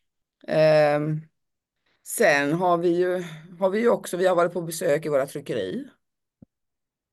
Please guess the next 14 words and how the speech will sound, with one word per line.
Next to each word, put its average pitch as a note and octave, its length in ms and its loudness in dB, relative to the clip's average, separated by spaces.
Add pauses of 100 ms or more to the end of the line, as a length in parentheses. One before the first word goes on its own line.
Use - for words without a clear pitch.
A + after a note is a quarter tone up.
Eh, D3+ 500 0 (720)
just D#3+ 440 0
för D3+ 240 4
att C#3+ 200 2
många C3 440 -2
av A2+ 280 0
dem C3 160 -4
har A#2+ 280 -2
ju C3+ 240 -6
ändå C3 440 -4
papperstidningen B2+ 920 -4
som C3 380 -4 (580)
sin B2+ 280 -6
primära A#2+ 640 -2